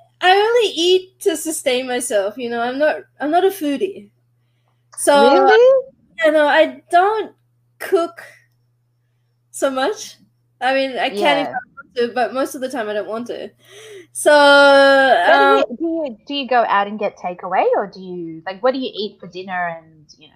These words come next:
Speaker 1: Uh, yeah, I mean, I would go out and get something at the convenience store or get something at the supermarket. You know, Japan is so convenient. You can get
Speaker 2: Yeah.
Speaker 1: already, like, made stuff at the conven-, at the, uh, supermarket.
Speaker 2: Seven Eleven. Yeah, yeah, yeah.
Speaker 1: Yeah,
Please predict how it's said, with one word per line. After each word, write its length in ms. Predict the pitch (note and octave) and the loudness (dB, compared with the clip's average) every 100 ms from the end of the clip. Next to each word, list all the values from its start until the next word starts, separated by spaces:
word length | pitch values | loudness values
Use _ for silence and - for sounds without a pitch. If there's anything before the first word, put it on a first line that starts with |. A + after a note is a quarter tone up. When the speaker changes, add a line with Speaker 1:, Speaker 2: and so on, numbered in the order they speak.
| _ _ _ _ _ - | _ _ _ _ _ -8
Speaker 1:
Uh, 600 | A4 D5 D5+ D5+ C#5 G4 C#4 _ _ _ _ | -4 2 4 4 2 -4 -20 _ _ _ _
yeah, 300 | D#4+ F#4 F#4 | -2 0 4
I 200 | F#4+ F#4 | 2 2
mean, 260 | F#4+ F#4+ F#4 | 0 -2 0
I 160 | F4 | -2
would 100 | D4 | -2
go 160 | F4 E4+ | 2 4
out 220 | D#4+ C#4+ | 4 0
and 200 | D4 C4+ | -6 -6
get 220 | C#4+ C#4 | -4 -4
something 240 | D4+ B3+ C4+ | -8 -8 -8
at 80 | A3 | -8
the 60 | |
convenience 560 | A#3+ C4 E4+ F4 E4+ - | -10 -10 -8 -8 -8 -10
store 640 | - D#4 D#4 D#4 D#4+ D#4 B3 | 0 4 4 4 4 4 2
or 240 | A#3+ B3 | 2 0
get 160 | B3+ C#4+ | -2 -6
something 260 | C4+ B3+ A#3 | -8 -6 -6
at 80 | - | -6
the 60 | |
supermarket. 720 | - D4+ C#4 C#4+ C#4+ C#4+ C4+ - | -8 -10 -8 -6 -6 -4 -6 -6
You 100 | D4 | -6
know, 160 | C#4 - | -6 -8
Japan 340 | D#4+ E4 G#4 | -8 -4 -2
is 120 | E4+ | -2
so 160 | - F4 | -2 -2
convenient. 680 | E4 C4+ A#3+ A#3+ A3+ G#3+ - | -2 -2 -2 -2 -4 -6 -8
You 100 | A#3+ | -10
can 140 | A#3+ | -6
get 260 | B3 G3+ - | -2 -2 -4
Speaker 2:
Yeah. 160 | F#3 E3+ | -6 0
Speaker 1:
already, 220 | C#4 C#4+ _ _ B3 | 2 0 _ _ -4
like, 300 | A3+ G3+ - | 2 2 0
made 380 | A#3 A#3 A#3 A#3 | -4 0 0 -2
stuff 300 | - A#3 A#3 | -4 -4 -4
at 80 | G3+ | -10
the 60 | G#3+ | -8
conven-, 420 | G#3+ G#3+ A3+ - | -8 -6 -8 -4
at 220 | G#3+ G#3+ G#3+ | -4 -4 2
the, 360 | G3 F#3 E3+ _ _ - | 2 2 -4 _ _ -8
uh, 340 | F#3 F#3+ F#3 | -6 -4 -4
supermarket. 500 | G3+ D#4 D#4 A#3 G#3+ | -4 -4 -2 0 0
Speaker 2:
Seven 140 | G3+ F#3+ | 0 -2
Eleven. 560 | F#3+ F#3 E3+ E3+ E3+ G3+ | -2 -4 -4 -10 -8 -2
Yeah, 400 | G#3+ G3 F#3 F3+ | 0 2 2 0
yeah, 240 | F3+ F3+ | -2 -4
yeah. 220 | F3+ F3 | 2 4
Speaker 1:
Yeah, 60 | E3+ | 2